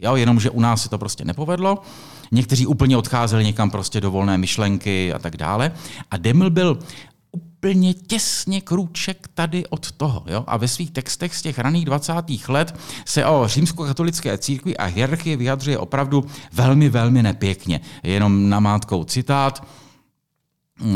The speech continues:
"Chcete, s-, aby slepice zhloupla, eh, strčte ji do vaku, řekněte třikrát celibát a vypuste ji. Pokud nebude dost hloupá, pokus opakujte." <laughs> Jo, takže to je Jakub Deml počátku dvacátých let.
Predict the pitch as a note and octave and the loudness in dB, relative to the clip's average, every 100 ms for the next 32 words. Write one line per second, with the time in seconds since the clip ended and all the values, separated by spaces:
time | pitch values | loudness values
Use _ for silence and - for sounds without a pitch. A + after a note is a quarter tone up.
0 | G2 F#2+ - B2 D#3 C#3+ - - A2 C#3+ | 2 0 0 -2 0 0 -2 -6 -2 0
1 | - A#2 A2+ C#3+ D#3+ B2+ F2 F#2+ A2+ A#2 | 0 -2 -2 -4 -2 -4 -2 0 0 -2
2 | D#3 C#3 D3 C#3+ - - - - G2 G2 | 0 2 0 -2 -14 -18 -16 -6 -2 0
3 | F#2+ F#2+ F#2+ F2+ F#2+ F#2+ G2+ G2+ F2+ - | 0 0 -2 0 0 0 0 -4 -6 -6
4 | C3 - D#3 B2 G2 G#2 B2+ B2+ C3+ A2+ | -6 -4 -2 0 0 0 -2 -2 -2 -2
5 | C#3 C3+ C#3 - C3 C3 A#2 A2+ - A2+ | 0 -2 -2 -6 -4 -2 -2 -2 -2 0
6 | A2 A2+ A2 G#2+ F#2 - G2 - - D2 | 0 0 0 -2 -6 -6 -6 -6 -6 -6
7 | - A2 C3 C3+ C#3+ A2 G2+ E2+ G2 G2+ | -6 -4 -2 0 0 -2 -4 -2 -2 0
8 | B2 A#2 A#2 - - - G2+ G#2+ G2+ E2+ | 0 0 -2 -6 -18 -8 -6 -4 -4 -4
9 | F#2 F#2 F2+ E2+ - - - - D#3+ C3+ | -6 -4 -4 -4 -8 -12 -20 -12 -10 -6
10 | E3 - E3+ D#3+ - E3+ - - - D#3 | -6 -6 -6 -6 -8 -12 -12 -16 -12 -12
11 | - G#2+ A2+ A#2+ A2+ C3+ B2 A2+ C3+ B2+ | -6 -2 -2 0 2 2 2 0 2 2
12 | C3 A2 A#2+ A#2 B2 G2+ G2+ G2+ G2+ G2+ | 2 0 -2 0 0 0 0 -2 -2 -6
13 | - E2 - | -4 -6 -6